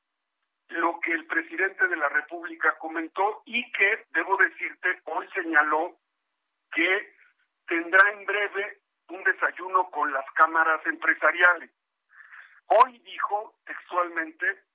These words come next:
"No descarto ningún, ninguna decisión que pueda coadyuvar a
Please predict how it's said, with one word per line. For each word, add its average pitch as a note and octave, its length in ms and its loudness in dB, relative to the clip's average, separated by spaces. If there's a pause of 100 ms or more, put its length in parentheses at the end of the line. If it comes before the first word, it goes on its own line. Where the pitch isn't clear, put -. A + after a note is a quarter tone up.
(240)
"No G#3 320 2
descarto G3 1040 0 (100)
ningún, G3 880 -12 (420)
ninguna G#3 520 -2
decisión F#3 840 -2 (480)
que - 220 -2
pueda G3 400 6
coadyuvar D#3+ 720 2 (500)
a E3+ 480 4